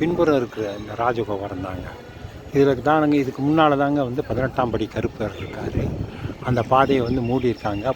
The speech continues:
பொதுமக்களுக்கு வந்து உபயோகத்துக்கு அனுமதி இல்ல. இந்த ராஜகோபுரம், இந்த பழங்கால சிற்பங்கள்லாம் இருக்கு. ரொம்ப புராதனமான ஒரு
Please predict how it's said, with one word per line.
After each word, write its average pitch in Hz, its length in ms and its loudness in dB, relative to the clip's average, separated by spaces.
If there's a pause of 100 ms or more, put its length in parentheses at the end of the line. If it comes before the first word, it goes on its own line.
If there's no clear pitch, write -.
பொதுமக்களுக்கு 123 600 -2
வந்து 110 260 2
உபயோகத்துக்கு 117 680 0
அனுமதி 107 420 0
இல்ல. 107 240 -2 (840)
இந்த 123 200 0
ராஜகோபுரம், 110 640 2 (460)
இந்த 123 140 0 (100)
பழங்கால 127 560 4
சிற்பங்கள்லாம் 113 680 0
இருக்கு. 113 280 -4 (520)
ரொம்ப 127 160 4 (100)
புராதனமான 127 680 4 (180)
ஒரு 104 160 0